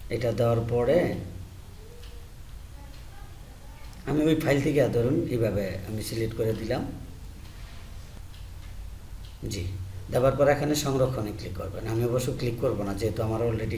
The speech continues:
কাজটা, আহ, মানে এখন ইতে আছে। এই সংরক্ষণে ক্লিক করবেন,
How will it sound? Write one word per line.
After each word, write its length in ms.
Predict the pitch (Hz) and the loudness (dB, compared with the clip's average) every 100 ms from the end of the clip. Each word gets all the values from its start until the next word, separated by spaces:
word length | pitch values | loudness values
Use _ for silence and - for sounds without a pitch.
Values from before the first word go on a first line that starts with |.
| - | 0
কাজটা, 300 | 117 110 135 | 0 2 2
আহ, 800 | - - - - - - 113 110 | 0 -4 -8 -10 -10 -8 -2 -2
মানে 220 | 110 107 | 0 0
এখন 320 | 104 110 104 107 | 0 0 0 0
ইতে 240 | 120 127 | 2 2
আছে। 260 | 98 92 - - - - - | 2 0 -2 -4 -6 -8 -4
এই 80 | - | -2
সংরক্ষণে 500 | - 131 135 131 131 | 2 4 4 4 2
ক্লিক 240 | 127 135 135 | 0 -2 2
করবেন, 300 | 135 139 | 4 4